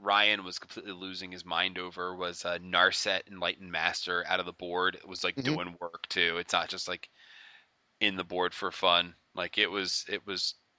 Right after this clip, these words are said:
Speaker 1: it basically won this, this, uh, tournament pretty much.
Speaker 2: Yeah, so I think, um, it was the first time Narset was on camera. I didn't actually see this, but so this is being retold from,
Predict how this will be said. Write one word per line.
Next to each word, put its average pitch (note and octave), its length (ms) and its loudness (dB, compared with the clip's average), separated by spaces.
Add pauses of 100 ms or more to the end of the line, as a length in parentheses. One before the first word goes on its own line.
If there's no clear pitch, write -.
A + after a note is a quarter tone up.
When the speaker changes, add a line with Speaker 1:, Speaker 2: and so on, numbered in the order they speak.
Speaker 1:
it F#2+ 140 -6
basically G2+ 360 2
won F2 360 -2
this, F2 220 -4 (200)
this, - 200 -8 (200)
uh, E2+ 300 -2 (400)
tournament F2+ 420 -2
pretty F#2 180 -6
much. F2 360 0 (400)
Speaker 2:
Yeah, C3+ 320 10
so B2+ 180 6
I B2 80 10
think, - 540 -4
um, G2 500 6
it C3 80 -2
was A#2 120 0
the B2 60 2
first C#3+ 260 4
time B2+ 200 8
Narset G#2+ 360 6
was G2+ 100 0
on G2 160 2
camera. F2+ 640 2 (320)
I C3 140 10
didn't C3+ 160 10
actually G2+ 280 4
see F2 200 -2
this, D#2+ 220 -2
but - 320 -6
so F#2+ 140 -2
this F2+ 180 -2
is F2+ 300 -2 (600)
being G2+ 240 2
retold F2+ 560 4 (640)
from, F2 560 4